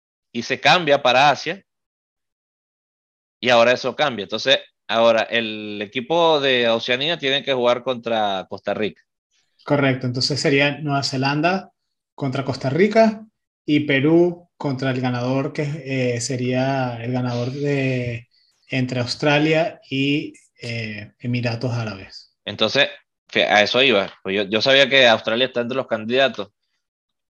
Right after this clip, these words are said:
Speaker 1: Termina que Australia hizo mal negocio, porque ahora tendría más chance. Le gusta a quien le gusta el comentario, eh, yo prefiero elegir a Costa Rica que a Perú en un,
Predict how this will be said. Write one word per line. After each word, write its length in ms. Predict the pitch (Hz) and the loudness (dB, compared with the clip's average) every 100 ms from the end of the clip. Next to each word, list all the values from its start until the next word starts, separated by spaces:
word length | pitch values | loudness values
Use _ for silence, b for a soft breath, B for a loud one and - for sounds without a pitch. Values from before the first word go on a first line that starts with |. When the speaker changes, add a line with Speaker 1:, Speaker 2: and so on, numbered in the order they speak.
| _ - | _ -8
Speaker 1:
Termina 380 | 101 107 120 | -6 -2 -2
que 60 | 131 | 0
Australia 340 | 123 120 120 | -2 0 0
hizo 160 | 131 135 | 0 -2
mal 200 | 131 127 | -2 -2
negocio, 340 | 127 160 - - _ | 0 -2 -4 -14 _
porque 260 | 95 87 | -14 -4
ahora 280 | 101 104 113 | 0 2 0
tendría 320 | 123 127 123 | -2 -4 -4
más 180 | 131 131 | -4 -4
chance. 360 | 131 135 123 - _ _ _ _ _ | 0 -2 -2 -14 _ _ _ _ _
Le 120 | 113 117 | -4 0
gusta 260 | 147 208 | 0 -2
a 20 | |
quien 140 | 185 151 | -2 0
le 80 | 127 | 0
gusta 220 | 135 170 | 0 -2
el 40 | |
comentario, 560 | 156 123 110 131 165 180 | -6 -6 -2 -2 -2 -4
eh, 260 | 110 117 - _ | -4 -6 -8 _
yo 220 | 110 120 | -2 0
prefiero 400 | 135 135 139 143 | 0 0 2 2
elegir 480 | 135 123 117 107 - | 2 0 0 -4 -6
a 380 | - 98 92 90 | -6 -4 -4 -4
Costa 240 | - - 107 | -8 -2 0
Rica 240 | 123 165 | 0 -2
que 60 | 131 | -2
a 80 | |
Perú 300 | 95 101 107 | -2 -2 0
en 80 | 113 | -4
un, 320 | 107 107 107 | -6 -12 -16